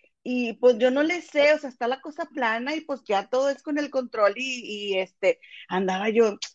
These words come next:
"¿Dónde lo dejé? ¿Y dónde lo dejé?". Y después dije, "Ay, pues, qué babosa", pues, veía, y pícale ahí a, a la, es que, comadres, aquí las conexiones tienen un switch, entonces tú puedes dejar, por ejemplo, la televisión conectada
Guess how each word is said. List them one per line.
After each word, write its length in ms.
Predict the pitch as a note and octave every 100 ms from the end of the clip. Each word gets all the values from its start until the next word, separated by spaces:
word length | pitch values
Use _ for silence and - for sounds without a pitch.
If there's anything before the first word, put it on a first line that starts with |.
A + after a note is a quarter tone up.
| _ _ _
"¿Dónde 320 | - F#3+ F3+ G3
lo 120 | B3+
dejé? 300 | B3+ B3 G#3 G3
¿Y 100 | B3
dónde 220 | C#4 B3+ C4+
lo 100 | C4+
dejé?". 360 | B3+ B3+ A#3
Y 20 | A#3
después 240 | A3+ G#3+
dije, 200 | G#3 F#3+
"Ay, 140 | F3 E3+
pues, 200 | G#3+ G3
qué 140 | F#3+
babosa", 520 | F3 F#3 F#3+ F#3+ G#3 G#3
pues, 160 | A3+
veía, 320 | F#3+ F#3+ G3+ G3+ - -
y 100 | G#3
pícale 500 | A3+ G3 G3+ G#3 A3
ahí 280 | G#3 G3+
a, 160 | G#3 A3
a 160 | - G3+
la, 380 | F#3+ F3+ E3+ _ _ _ _ -
es 140 | A#3
que, 120 | C4+
comadres, 440 | C#4 C4 A3+ G#3 G#3
aquí 600 | G3+ - B3 A#3 A#3 - - -
las 560 | - A3 G#3+ G3+ G3 -
conexiones 1000 | - G#3+ G#3 G3+ - A#3+ A3+ G#3+ G#3+ G#3+ -
tienen 440 | A3+ G#3+ G#3 G#3+
un 120 | A3
switch, 580 | G#3+ - A#3+ A#3 - - -
entonces 420 | F3+ G3+ A3 A3
tú 140 | B3
puedes 340 | B3 A#3+ A#3+ A3
dejar, 400 | A3 A3 G#3 G#3+
por 120 | A3
ejemplo, 260 | G#3 G3 G3
la 120 | F#3
televisión 420 | F#3 F#3 F#3 F#3
conectada 840 | G#3 G#3 G#3 _ - A3+ G#3 G3